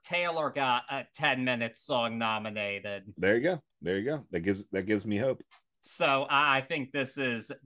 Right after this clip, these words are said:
Speaker 1: definitely very, very much going to be a contender. No doubt in my mind. And it is a,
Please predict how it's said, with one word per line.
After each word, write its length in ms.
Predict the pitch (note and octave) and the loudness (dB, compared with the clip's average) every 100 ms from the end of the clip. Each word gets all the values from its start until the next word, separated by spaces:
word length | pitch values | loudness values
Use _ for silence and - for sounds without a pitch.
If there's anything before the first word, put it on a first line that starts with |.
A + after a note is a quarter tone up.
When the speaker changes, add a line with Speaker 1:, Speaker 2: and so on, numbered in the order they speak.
| D3 | 0
Speaker 1:
definitely 880 | C#3 - C3 A#2+ B2+ A2+ A2 G#2+ _ _ _ _ _ _ | 0 0 -4 -2 0 0 0 -4 _ _ _ _ _ _
very, 520 | A2+ C#3 D#3 C#3+ C3+ A#2 | -6 0 4 4 2 0
very 400 | C3 B2+ A#2 A2+ | 0 0 -2 -2
much 360 | A#2+ G#2 - | -4 -4 -4
going 320 | C#3 A#2+ A#2 | -2 -2 -2
to 80 | A2+ | -6
be 200 | G#2 A#2+ | -4 -4
a 60 | G#2 | -4
contender. 840 | - A2 F#2+ A2+ G2 F#2 F2+ F2 _ _ _ _ _ _ A#2 | -6 -12 -6 -4 -4 -10 -14 -14 _ _ _ _ _ _ -2
No 220 | C#3 C3 | 0 0
doubt 320 | C3+ A#2+ A2 | 2 2 2
in 80 | A2+ | -2
my 180 | G#2+ G2+ | -8 -8
mind. 500 | G2 G2 F#2+ F#2 F#2 - | -6 -6 -6 -10 -12 -2
And 180 | D#3 D#3 | 0 0
it 120 | E3+ | 0
is 260 | F3 D3 - | -2 -4 -8
a, 100 | - | -8